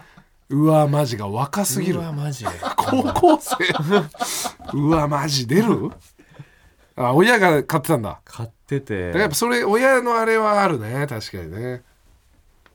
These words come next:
Speaker 2: なんなら子供の頃それ楽しみにしてたようなとこあったもん。
Speaker 1: へー。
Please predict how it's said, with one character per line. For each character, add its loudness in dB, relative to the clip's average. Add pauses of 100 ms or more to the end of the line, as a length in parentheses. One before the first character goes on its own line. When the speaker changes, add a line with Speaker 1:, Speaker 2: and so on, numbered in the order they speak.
Speaker 2:
な -4
ん -8
な -4
ら -2
子 -6
供 0
の -2
頃 -2
そ -12
れ -2
楽 -4
し -6
み -2
に -4
し -8
て -4
た -8
よ -8
う -14
な -16
と -16
こ -12
あ -10
っ -16
た -10
も -4
ん。 -4
Speaker 1:
へ -4
ー。 -4